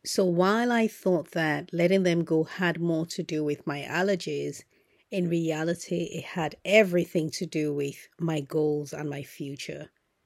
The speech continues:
I have not in the last three years felt so free, just so relieved and <laughs> liberated. And we can leave the sitting room door open if we want to, and we can leave the kitchen door open if we want to.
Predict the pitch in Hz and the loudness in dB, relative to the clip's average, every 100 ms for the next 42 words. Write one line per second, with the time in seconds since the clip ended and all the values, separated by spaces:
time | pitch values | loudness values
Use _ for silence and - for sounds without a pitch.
0 | _ _ _ _ _ _ _ _ _ - | _ _ _ _ _ _ _ _ _ -2
1 | 185 180 180 180 208 220 - 214 185 175 | 0 0 2 2 2 0 -4 -2 0 2
2 | 165 160 156 - - 160 147 147 - 156 | 0 -2 -4 -6 -6 -4 -2 -4 -4 -4
3 | 139 - - 190 185 - 156 147 151 160 | -4 -6 0 0 -2 -4 -2 -2 -2 -8
4 | _ - _ - - - - 156 147 135 | _ -20 _ -14 -6 -4 -2 -2 -4 -8
5 | 135 180 202 147 151 147 147 175 180 160 | -4 -2 -2 -2 -10 -10 -4 -4 0 0
6 | 156 196 - - - - - - - - | 0 0 -2 -4 -4 -20 -20 -20 -20 -10
7 | 175 151 147 147 180 196 202 165 156 165 | -6 -4 -4 -2 -2 2 2 2 0 -4
8 | - 247 269 214 185 175 165 160 160 156 | -2 -2 0 2 2 2 0 0 -4 -4
9 | 151 160 151 151 151 - 160 143 143 139 | -2 -2 -2 -4 -8 -6 -4 -4 -6 -8
10 | 147 160 135 139 - 247 - 226 185 165 | -8 -8 -8 -10 -2 -2 0 0 2 2
11 | 170 170 160 156 156 151 147 151 165 151 | 0 -2 -4 -4 -6 -6 -8 -10 -8 -8